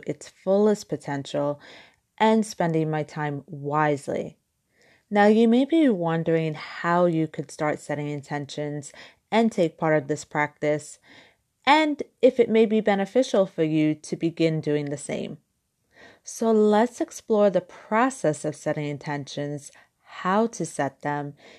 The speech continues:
examples, and more in today's episode.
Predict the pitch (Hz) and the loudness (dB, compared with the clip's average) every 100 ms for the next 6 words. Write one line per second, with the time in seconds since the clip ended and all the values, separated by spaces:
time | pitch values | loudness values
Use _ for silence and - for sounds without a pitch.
0 | _ _ 180 175 170 180 196 196 233 240 | _ _ -2 -2 -2 0 0 0 2 2
1 | 240 - - _ - 190 196 190 170 156 | 0 -4 -18 _ 0 2 4 2 2 4
2 | 156 151 165 156 160 156 147 143 151 - | 4 2 -2 -4 -2 0 0 -2 -10 -10
3 | 147 - - | -10 -8 -8